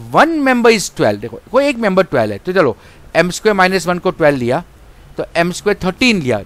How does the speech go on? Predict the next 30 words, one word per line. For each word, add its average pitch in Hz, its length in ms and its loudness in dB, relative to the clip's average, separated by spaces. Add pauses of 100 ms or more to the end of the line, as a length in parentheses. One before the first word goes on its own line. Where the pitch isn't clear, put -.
लेकिन 208 300 -8
थर्टीन 208 260 -2
तो 240 100 0
perfect 220 320 -2
square 240 180 4
है 254 60 6
ही 277 100 4
नहीं, 262 180 0 (500)
तो - 60 -12
ये 196 200 4
नहीं 190 160 0
चलेगा 117 380 0
ना, 247 140 2 (920)
Okay, 208 220 -2
because 160 220 -4
वो 180 100 0
integer 190 400 0
नहीं 220 120 2
होगा, 185 180 4
वो 165 100 4
तो 175 100 0
fraction 180 320 -4
में 196 80 2
आने 185 140 2
वाला 175 200 4
है। 175 140 0 (460)
चलो, 156 180 2
छोड़ो, 120 300 -4 (360)
तो 208 80 2 (160)
अभी 226 320 0